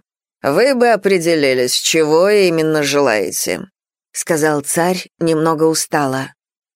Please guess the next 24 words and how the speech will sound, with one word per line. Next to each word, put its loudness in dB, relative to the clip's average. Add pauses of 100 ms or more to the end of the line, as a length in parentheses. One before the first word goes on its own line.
(420)
«Нет-нет, 2
Ваше -2
Величество, 0
всё 0
замечательно, 0 (380)
и 2
наша 0
благодарность 0
не 2
имеет 2
границ. -2 (480)
А 2
я 2
особенно 0
тронута 0
всеми 0
знаками -2
внимания, 0
которые 0
вы 2
мне 0
оказываете», -2 (580)
сказала 0
я, 0